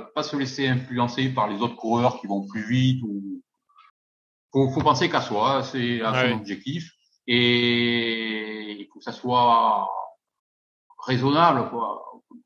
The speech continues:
Speaker 1: pour respecter son, son potentiel, quoi. Si, si le gars, il a jamais fait, euh, fait cent bornes, sa plus grosse course, faut pas qu'il vise deux cents, quoi. Il était, j'ai fait cent bornes à ma première course, euh, là, je suis en forme, et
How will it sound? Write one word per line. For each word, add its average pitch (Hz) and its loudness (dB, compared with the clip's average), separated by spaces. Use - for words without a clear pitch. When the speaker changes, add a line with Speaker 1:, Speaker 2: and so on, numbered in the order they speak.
Speaker 1:
pour 107 -10
respecter 120 -8
son, 104 -4
son 101 -8
potentiel, 120 -4
quoi. 101 -10
Si, - -14
si 110 -14
le 107 -8
gars, 113 -2
il 110 -4
a 101 -8
jamais 107 -8
fait, 117 -4
euh, 98 -8
fait 110 -10
cent 110 -4
bornes, 113 -2
sa 113 -16
plus 101 -12
grosse 101 -10
course, 156 -6
faut - -12
pas 113 -6
qu'il 113 -8
vise 107 -6
deux 117 -6
cents, 139 0
quoi. - -12
Il 98 -8
était, 117 -4
j'ai 120 -8
fait 110 -14
cent 110 -6
bornes 110 0
à 107 0
ma 104 -8
première 107 -8
course, 156 -2
euh, 117 -4
là, 117 -4
je 113 -8
suis - -6
en 107 -2
forme, 156 4
et - -20